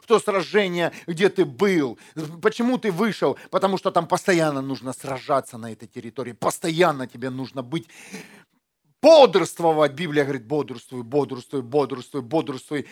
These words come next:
Не потому, что те-, Бог хочет заставить тебя, чтоб ты как раб, знаете, там, "О, спаси, сохрани". Потому что каждая минута входит в твою жизнь ситуация, в которой ты будешь побеждать. Поэтому бодрствуй и побеждай.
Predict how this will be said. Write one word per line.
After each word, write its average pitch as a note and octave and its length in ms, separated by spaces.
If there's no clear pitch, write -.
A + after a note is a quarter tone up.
Не F#3+ 160
потому, F#3 440
что D3+ 200
те-, D3+ 100
Бог D3 240
хочет D3+ 300
заставить D3 520
тебя, C#3 300
чтоб - 240
ты F3+ 100
как E3 240
раб, D#3+ 320
знаете, D3+ 380
там, A#2 180
"О, D3 1160
спаси, D3 280
сохрани". C#3 460
Потому F3+ 280
что E3+ 140
каждая E3+ 560
минута F3 520
входит D#3+ 420
в - 60
твою D#3 200
жизнь C#3+ 220
ситуация, D3+ 560
в - 60
которой C#3 300
ты C#3+ 120
будешь A#2 320
побеждать. A#2 480
Поэтому B2 340
бодрствуй A2 960
и D3 100
побеждай. G2 600